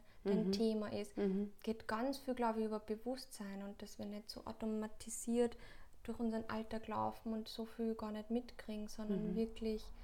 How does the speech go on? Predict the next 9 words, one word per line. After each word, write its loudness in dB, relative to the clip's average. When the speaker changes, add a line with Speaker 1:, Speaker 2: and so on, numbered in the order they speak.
Speaker 1:
ja, 6
ich 2
glaub, 0
wie 2
Leben 4
gelingt, 2
ist -4
unter -4
anderem 2